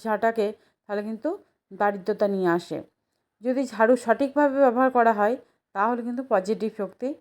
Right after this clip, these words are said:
নিয়ে আসে। এবং, এবং আবার যদি, আহ, আপনাকে কোটিপতিও বানিয়ে দিতে পারেন, ঝাড়ু যদি সঠিকভাবে ব্যবহার করেন তাহলে কোটিপতিও বানিয়ে দিতে পারে। তো শাস্ত্র অনুসারে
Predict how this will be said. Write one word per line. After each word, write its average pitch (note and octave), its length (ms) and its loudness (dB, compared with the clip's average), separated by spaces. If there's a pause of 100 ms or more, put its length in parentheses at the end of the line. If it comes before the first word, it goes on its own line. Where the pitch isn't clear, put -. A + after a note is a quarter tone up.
(120)
নিয়ে E3+ 200 -4
আসে। D#3 280 -8 (680)
এবং, G#3 320 -6
এবং A3+ 460 2 (260)
আবার G#3 440 2
যদি, A#3 320 -4
আহ, G3 760 0 (200)
আপনাকে G#3+ 440 -2
কোটিপতিও A#3 600 -2
বানিয়ে A3 260 0
দিতে G#3 200 -10
পারেন, G#3 200 -4
ঝাড়ু G3+ 220 -4
যদি G3 200 -10
সঠিকভাবে G3+ 500 -2
ব্যবহার G3+ 280 0
করেন G3 300 -2 (360)
তাহলে F#3+ 140 -14
কোটিপতিও G3+ 580 -8
বানিয়ে E3+ 280 -4
দিতে E3+ 200 -12
পারে। D3+ 240 -8 (400)
তো G#3+ 80 -18
শাস্ত্র A3+ 460 0
অনুসারে C#4 480 0